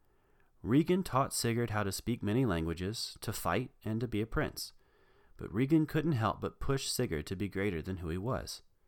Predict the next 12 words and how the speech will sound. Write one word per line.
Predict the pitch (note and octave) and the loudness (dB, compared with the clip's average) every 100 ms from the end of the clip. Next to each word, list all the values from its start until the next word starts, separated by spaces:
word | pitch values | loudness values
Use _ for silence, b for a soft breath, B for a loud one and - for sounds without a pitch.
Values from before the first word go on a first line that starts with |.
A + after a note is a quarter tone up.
| _ _ _ _ | _ _ _ _
Regan | F#2 A2+ B2 | 0 2 2
asked, | G2 G#2 G#2 - | 0 -2 -2 -6
for | - G#2+ | -2 0
example, | G2 G#2 G#2 G#2+ G#2 - _ _ | 2 0 0 -2 -2 -6 _ _
why | C3 D#3 | 2 2
Sigurd | F3 G#3 F#3+ E2+ | 2 0 2 0
didn't | A#2 A#2+ | 0 0
go | A2+ D3 | 0 2
out | E3+ D2 - | 2 0 -2
there | D#2 D2 | -4 -4
to | - G2 | -4 -6
G-, | F#2 | -6